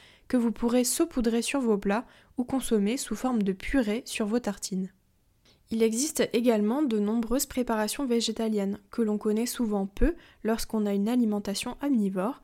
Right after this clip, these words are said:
comme par exemple le tofu, lacto-fermenté ou non, ou encore soyeux ou fumé, le tempeh, le seitan, les tartares d'algues. Ces aliments encore peu connus vous feront découvrir de nouvelles saveurs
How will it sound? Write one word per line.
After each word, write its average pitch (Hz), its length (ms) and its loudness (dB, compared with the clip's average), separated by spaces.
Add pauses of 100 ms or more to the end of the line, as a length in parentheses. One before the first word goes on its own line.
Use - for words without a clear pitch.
(300)
comme 220 180 0
par 220 140 -2
exemple 220 440 -2
le 208 220 0
tofu, 233 540 -2 (380)
lacto-fermenté 220 840 0
ou 202 120 2
non, 254 520 0
ou 214 120 0
encore 208 300 -2
soyeux 196 600 0
ou 208 60 -6
fumé, 202 460 0 (480)
le 220 140 2
tempeh, 226 580 0 (260)
le 214 140 2
seitan, 247 680 0
les 214 180 2
tartares 226 440 -2
d'algues. 202 440 -2 (480)
Ces 233 260 0
aliments 233 440 4
encore 208 280 -2
peu 349 160 6
connus 226 380 2
vous 220 200 -2
feront 220 320 -2
découvrir 226 500 0
de 208 80 2
nouvelles 240 300 2
saveurs 208 460 0